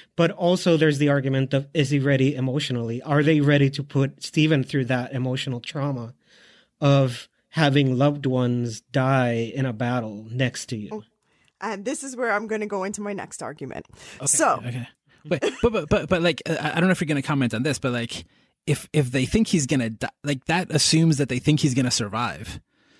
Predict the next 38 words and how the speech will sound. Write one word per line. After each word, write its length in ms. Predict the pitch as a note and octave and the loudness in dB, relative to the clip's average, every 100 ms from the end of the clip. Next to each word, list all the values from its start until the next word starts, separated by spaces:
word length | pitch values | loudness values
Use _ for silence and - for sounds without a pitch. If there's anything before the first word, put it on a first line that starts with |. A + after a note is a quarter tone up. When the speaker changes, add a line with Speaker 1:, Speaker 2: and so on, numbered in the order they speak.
| - | -6
Speaker 1:
Mm-hmm. 100 | D3+ F3 | -2 0
Speaker 2:
Yes. 280 | F3+ - | -2 -4
Speaker 3:
Like, 280 | - B2 - _ | -8 -8 -10 _
I, 120 | C#3 D3+ | -4 0
I 160 | D#3+ | 0
think 180 | F3 G3+ | 2 2
that 160 | D#3+ C3+ | 0 0
they 140 | C#3 | 0
assume 340 | C3 - D#3+ D3+ | 2 2 2 2
he 180 | D3 | 0
would 240 | B2+ A2 G#2+ | -2 -4 -4
die 300 | C3+ C#3 A2+ | -2 0 -2
if 200 | G#2+ A2+ | -4 -8
he 100 | G#2+ | -6
stayed 360 | - - C3 G#2 | -6 -2 -4 -4
there. 240 | E2 - - - - _ _ _ - - - - | -10 -12 -12 -16 -20 _ _ _ -20 -20 -20 -4
Speaker 2:
Yeah, 280 | B3+ F3+ D#3+ | 0 2 0
so, 300 | - A#3 D#3 | 0 2 2
so 300 | G3 A#3+ G3+ | 0 2 2
they're, 360 | G3+ A3+ A#3 G#3+ | 2 2 2 0
they're 300 | G#3 G#3 G#3 | 0 0 0
still, 300 | A#3 - A3 | -2 -2 -4
but 220 | G3+ A#3+ - | 0 0 2
that 220 | B3 B3 | 2 2
goes 220 | B3 A#3 | 0 0
back 280 | A3+ G3+ G#3+ | 2 2 0
to 280 | - G3+ G3 | -6 -6 -6
they're 320 | F#3+ G3 E3+ | -2 0 0
still, 440 | G#3 - G3+ - - - | -2 -4 -4 -4 -10 -2
<clears throat> 260 | D#4+ C#4+ G#3 _ _ _ | 2 2 0 _ _ _
excuse 260 | - B3 G3+ | -8 -6 -6
me, 180 | F3 E3+ - | -8 -12 -8
<clears throat> 200 | A#3 F#3 _ _ _ _ _ - - | -6 -6 _ _ _ _ _ -14 -6
they're 260 | G3+ G#3+ A3 | 0 2 2
still 320 | - G#3+ F#3+ | 0 0 -2
thinking 640 | - G3 F#3+ F#3 F3+ F3+ - - - - - - | -2 -4 -2 -4 -4 -6 -10 -20 -20 -20 -20 -12
that, 400 | F#3 G3+ F3+ - | 0 2 2 0
one, 640 | F#3+ G3+ F#3+ F#3+ F3 F3 | 2 4 4 2 -2 -6